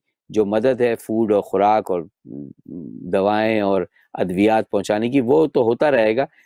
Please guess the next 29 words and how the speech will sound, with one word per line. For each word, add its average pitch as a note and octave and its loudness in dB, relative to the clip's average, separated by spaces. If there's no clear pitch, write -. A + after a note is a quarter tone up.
लेकिन A#2+ 0
पाकिस्त-, - -6
अफगानिस्तान A#2+ 0
में C3 0
कोई C3+ 2
सेटल C#3 0
होने A#2 -2
बहुत G#2 0
जल्दी A#2+ -2
नहीं A2+ 0
जा B2+ 2
रहा। C#3 2
हो B2 4
सकता - -2
है B2 2
कि A2 -4
तालिबान, A#2 -2
अ, G#2+ -2
जो G#2+ 0
है A#2 2
वो B2+ 2
दहशतगर्द B2 0
तंजीमों A#2 -2
से A#2 -2
कोऑपरेट G#2+ -2
करना B2 -2
शुरू A#2+ -4
कर A2 -2
दें B2 -4